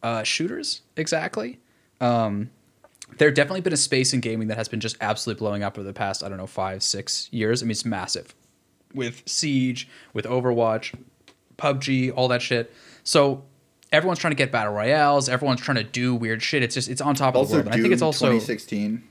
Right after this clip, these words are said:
Speaker 1: with Doom. Yeah, that's like a single player version. And then it just, it just, shooting in general has been something that I think with the rise of people getting P Cs and then getting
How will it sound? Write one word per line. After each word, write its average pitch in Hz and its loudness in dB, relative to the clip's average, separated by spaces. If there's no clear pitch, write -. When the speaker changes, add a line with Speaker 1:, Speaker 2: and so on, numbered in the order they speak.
Speaker 1:
with 101 -8
Doom. 123 2
Yeah, 147 4
that's 120 -2
like 117 -6
a - -4
single 113 0
player 117 2
version. 113 0
And 110 -2
then 123 -4
it 170 -4
just, 175 -4
it 151 2
just, 175 -4
shooting 180 0
in 127 0
general 117 0
has 107 -4
been 104 -2
something 120 -2
that 104 -4
I 110 -2
think 196 -8
with 143 -2
the 120 0
rise 107 0
of 98 -8
people 104 -6
getting 104 -6
P 107 -6
Cs 139 -2
and 104 -8
then 101 -6
getting 101 -6